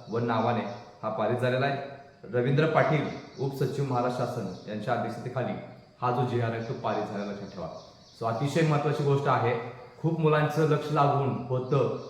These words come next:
की वयवाढीचा विषय काय होणार, वयवाढीचा विषय काय होणार, एक दोन वर्षाची भीती होती पोरांना, होणार नाही असं वाटत होतं, पण सरकारनं मुलांच्या बाजूने निर्णय दिलाय. सरकारचा सुद्धा मनपूर्वक आभार असेल,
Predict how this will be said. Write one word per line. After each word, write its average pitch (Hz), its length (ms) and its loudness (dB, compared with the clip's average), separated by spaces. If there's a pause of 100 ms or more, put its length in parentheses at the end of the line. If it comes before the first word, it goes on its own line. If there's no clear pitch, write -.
की 120 60 -2
वयवाढीचा 131 500 2
विषय 127 280 0
काय 131 180 2
होणार, 127 220 0
वयवाढीचा 120 440 0
विषय 117 220 -4
काय 113 160 -6
होणार, 110 200 -4 (380)
एक 113 220 -4
दोन 131 200 2
वर्षाची 127 320 0
भीती 123 260 -2
होती 143 320 2
पोरांना, 127 560 -2 (260)
होणार 127 240 2
नाही 147 160 2
असं - 200 2
वाटत 139 140 2
होतं, 131 400 0 (240)
पण 117 80 -4
सरकारनं 147 480 2
मुलांच्या 139 360 2
बाजूने 131 280 2
निर्णय 127 280 -2
दिलाय. 117 220 -4 (520)
सरकारचा 147 400 0
सुद्धा 147 560 2
मनपूर्वक 139 500 0
आभार 127 280 4
असेल, 143 280 6